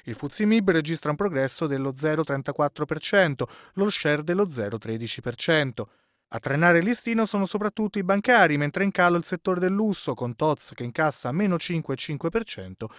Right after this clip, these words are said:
e Ferragamo meno cinque per cento. In leggero aumento lo spread, il differenziale tra B T P e Bund tedeschi si è attestato a duecento punti, con un rendimento del tre e novantuno per cento.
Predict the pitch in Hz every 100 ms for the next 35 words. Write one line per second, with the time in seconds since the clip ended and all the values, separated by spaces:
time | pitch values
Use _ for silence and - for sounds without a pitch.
0 | - 131 123 165 180 117 123 151 156 185
1 | 185 98 101 117 123 - 165 147 117 113
2 | _ _ _ _ _ _ _ 143 165 185
3 | 208 208 233 226 214 202 - 220 151 120
4 | 110 117 - 135 - 190 170 151 135 131
5 | 226 - 196 190 165 147 165 151 143 220
6 | 131 120 - 135 143 - 147 - 160 143
7 | 135 143 170 165 214 - 101 98 117 123
8 | 139 147 160 185 147 98 101 123 127 -
9 | 151 160 165 175 104 98 95 120 - 160
10 | 127 110 104